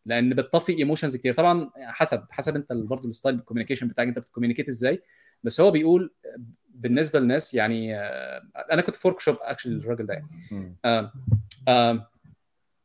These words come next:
Speaker 1: كان بيقول ايه، بيقول ان انت حتى قال، هو قال لي انا تحديدا، قال لي انت <laughs> بالذات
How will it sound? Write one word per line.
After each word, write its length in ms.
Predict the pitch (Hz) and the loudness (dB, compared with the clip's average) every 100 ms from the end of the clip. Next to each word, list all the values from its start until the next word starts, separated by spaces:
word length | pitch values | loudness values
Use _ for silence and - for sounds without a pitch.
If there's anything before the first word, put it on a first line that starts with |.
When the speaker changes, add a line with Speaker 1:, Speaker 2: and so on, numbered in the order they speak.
| _ _ - | _ _ -6
Speaker 1:
كان 120 | 120 | -2
بيقول 200 | 123 160 | 2 2
ايه، 100 | 170 | 2
بيقول 240 | 139 131 160 | 2 0 2
ان 120 | 139 | 0
انت 300 | 147 135 120 | 2 2 2
حتى 260 | - - 160 | 0 4 4
قال، 220 | 170 170 | 6 4
هو 300 | 165 127 156 | 2 4 4
قال 140 | 180 | 6
لي 160 | 180 160 | 4 6
انا 80 | 165 | 4
تحديدا، 440 | 127 120 123 117 | 2 -4 -6 -4
قال 80 | 151 | -2
لي 240 | 156 143 151 | -2 -2 -4
انت 200 | 170 151 | -4 -6
<laughs> 60 | 127 | -4
بالذات 680 | 123 127 135 170 156 - | -4 -2 2 4 4 2